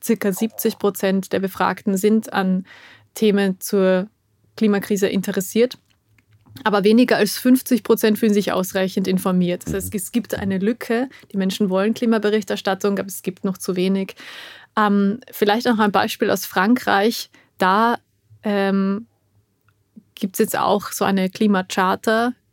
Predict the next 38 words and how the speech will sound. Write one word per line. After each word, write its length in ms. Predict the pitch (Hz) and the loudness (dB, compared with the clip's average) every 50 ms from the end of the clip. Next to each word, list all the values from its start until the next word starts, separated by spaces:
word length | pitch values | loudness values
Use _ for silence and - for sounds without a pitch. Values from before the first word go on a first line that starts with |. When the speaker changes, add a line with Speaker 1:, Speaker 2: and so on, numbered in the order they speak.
| - | -8
Speaker 1:
die, 480 | - 208 202 196 196 196 202 196 - - _ | -4 -2 0 0 2 2 0 0 -2 -4 _
wo 100 | 214 202 | -2 0
festgeschrieben 560 | 190 - 202 196 - - - - 214 202 202 196 | 2 2 0 -2 0 -6 -2 0 2 2 2 0
ist, 160 | 196 - - | 0 -2 -2
so 80 | - 196 | -2 0
schaut 200 | 185 208 196 - | 0 0 -2 0
gute 200 | - 214 - 208 | 0 0 0 0
Klimaberichterstattung 880 | - 220 220 226 220 - 190 202 190 - 202 185 196 175 - 202 190 | 2 2 2 2 2 2 0 -2 -2 -2 -4 -2 -4 -2 -2 -2 -2
aus. 280 | - 165 185 202 - - _ _ _ _ _ _ _ _ _ _ _ _ _ _ - - - - - - - - _ _ | 0 0 -2 -2 -2 -6 _ _ _ _ _ _ _ _ _ _ _ _ _ _ -20 -18 -18 -16 -16 -18 -18 -20 _ _
Und 480 | _ 214 214 214 196 196 190 - - - _ _ _ _ _ _ _ _ _ | _ 2 4 4 4 2 0 -4 -10 -12 _ _ _ _ _ _ _ _ _
da 200 | 202 196 196 208 | 0 2 4 4
war 80 | 254 | 4
der 160 | 247 233 - - | 4 4 2 2
Auslöser 420 | - 214 - - 233 220 - 214 | 0 0 2 0 0 2 2 0
tatsächlich, 840 | 214 214 190 - - 202 202 190 - 208 202 202 202 - - - - _ _ _ _ _ _ | 0 -2 -4 0 0 0 0 0 0 2 2 2 2 0 -6 -10 -14 _ _ _ _ _ _
dass 200 | - 190 185 - | -2 -2 -2 -2
die 120 | - 202 | -2 0
Menschen 340 | 190 185 190 202 - - 220 | 0 0 0 0 0 0 2
gemerkt 340 | 214 190 190 185 190 190 - | 2 2 2 2 0 -2 -4
haben, 240 | 220 202 202 202 - - | -4 -2 -2 -2 -4 -4
also 160 | - 190 190 | -4 -4 -4
es 120 | 190 - - 202 - | -4 -4 -6 -6 -2
gab 200 | - 190 190 190 | -2 -2 2 2
ja 280 | 214 202 190 190 190 - _ _ _ _ | 2 2 2 0 -2 -6 _ _ _ _
letztes 400 | - 196 196 - - 202 - - | -4 -4 -4 -2 -4 -6 -4 -2
Jahr 200 | 196 190 185 190 | 0 2 2 2
eine 140 | 190 190 190 | 2 0 -2
extreme 540 | 190 - - - - 196 202 196 196 202 185 | -2 -4 -8 -8 -2 0 2 2 2 2 2
Dürre 320 | - 202 202 208 220 220 | 2 2 4 4 4 2
in 80 | 214 214 | 2 2
Europa 460 | 208 208 202 214 220 220 - 247 226 | 2 2 2 2 2 2 2 2 2
und 140 | 208 202 190 202 | 4 2 2 0
in 120 | 196 220 | -2 -4
Frankreich 520 | - - - - 196 202 - 208 202 - | -6 -8 -4 -2 -2 0 0 -2 0 0
war 80 | 208 196 | 0 0
besonders 400 | 202 202 202 190 202 208 208 - | 0 0 0 2 0 0 -2 -2
stark 220 | - 202 196 - | -2 -4 -4 -4
betroffen. 500 | - - - - 196 202 - - 226 226 | -8 -10 -2 -2 -2 0 2 2 2 2